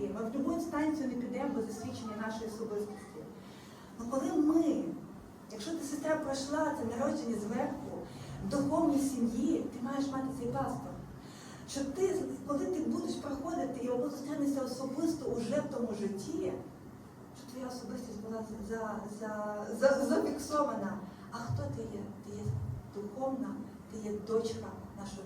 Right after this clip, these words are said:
небесного батька. І якщо ти сьогодні не маєш, а, до речі, плаття, одна тканина, один фасон, це наш, це на, наша небесна, це, що в нас клав Господь. Вірніше, не фасон, а колір. Але фасон в кожного свій. У нас є різні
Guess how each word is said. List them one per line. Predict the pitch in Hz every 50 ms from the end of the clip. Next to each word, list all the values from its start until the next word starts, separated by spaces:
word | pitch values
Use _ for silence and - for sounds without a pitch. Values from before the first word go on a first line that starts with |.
| 196
небесного | 190 190 196 196 - - 196 190 185 185
батька. | 196 185 180 185 185 - - - - - - - - - - - - - - - - - - - - 247 247
І |
якщо | 277 269 - -
ти | - -
сьогодні | - - 311 311 - 294 320 339 311 - - 233 226
не | 233 240 -
маєш, | 247 294 330 302 269 - 269
а, | 233
до | 240 277
речі, | 302 339 320 320
плаття, | 294 - - 269 269 285 370 381 381 370 440 - - - - - - - - 226
одна | 202 269 294
тканина, | 285 - - 277 269 285 - - - - - - 226
один | - 294 294 277
фасон, | 277 269 269 - - 320 330 339 320 311 294 - - - - - - -
це | 277 269 302
наш, | 311 311 302 311 - - - - - - -
це | 285 285 277
на, | 285 285 - 262 277
наша | 285 285 277 277 269 254
небесна, | 254 269 269 269 285 277 277 277 - 262 262 - -
це, | 277 269
що | 269 269 269 262
в | 254
нас | 254 269 269 262 262
клав | 269 262 254 254 -
Господь. | - - 247 - - 277 - - - - - - - 262
Вірніше, | 269 285 - - 269
не | 269 269
фасон, | 269 269 269 269 302 294 - - -
а | 233 226 233 - - 302
колір. | 277 - - - - - - - - - - -
Але | - 226 233 233
фасон | 233 262 - - 294 294
в | 294 - 269
кожного | 262 247 240 247 240 240
свій. | 240 - - 208 202
У | 202 208
нас | - -
є | 330
різні | - - 254 269 269 269 262